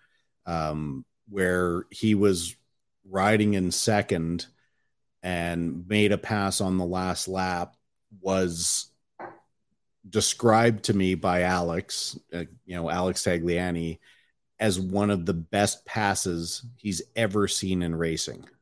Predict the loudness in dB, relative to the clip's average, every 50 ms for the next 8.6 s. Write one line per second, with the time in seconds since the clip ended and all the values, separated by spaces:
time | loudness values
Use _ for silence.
0 | _ _ _ _ _ _ _ _ _ _ _ _ _ _ _ _ _ -4 0 2
1 | 2 2 2 0 -2 -2 0 0 2 2 4 4 4 2 2 0 0 0 2 2
2 | 0 0 0 0 -4 -8 _ _ _ _ _ _ _ _ _ _ _ _ -14 -2
3 | 4 6 8 8 8 8 6 4 4 2 0 0 0 2 2 0 0 0 -4 -4
4 | -2 -2 0 0 0 0 -2 -4 -6 -8 _ _ _ _ _ _ -18 -12 -2 2
5 | 2 4 4 2 2 0 0 -2 -2 -2 0 0 0 0 0 0 -2 -2 -2 -2
6 | -2 -4 -2 0 4 4 4 4 4 4 2 2 2 0 0 0 0 0 -2 -2
7 | -2 -2 0 0 0 -2 -2 -4 -4 -4 -4 -2 -2 -2 -2 -4 -6 -4 -4 -4
8 | -2 -2 -4 -4 -6 -8 -8 -6 -6 -8 -8 -10